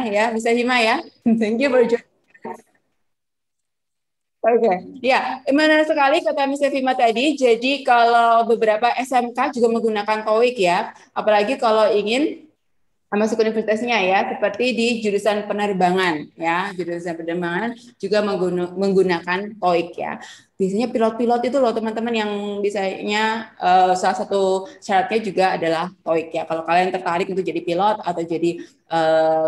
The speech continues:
what is it, staff penerbangan, yuk mulai dari sekarang coba belajar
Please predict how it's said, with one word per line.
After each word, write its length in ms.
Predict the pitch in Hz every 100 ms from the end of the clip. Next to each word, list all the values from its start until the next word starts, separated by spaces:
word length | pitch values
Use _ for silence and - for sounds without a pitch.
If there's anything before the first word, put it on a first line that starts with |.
| 160
what 80 |
is 80 | 175
it, 160 | 190 196
staff 320 | - 180 180
penerbangan, 800 | 185 180 175 180 202 220 247 233 _ _ _ _ _ _
yuk 160 | - 220 220 - - -
mulai 160 | 202 185
dari 180 | 180 185
sekarang 480 | 196 180 190 247 - -
coba 320 | - 190 220 196
belajar 500 | 175 160 185 208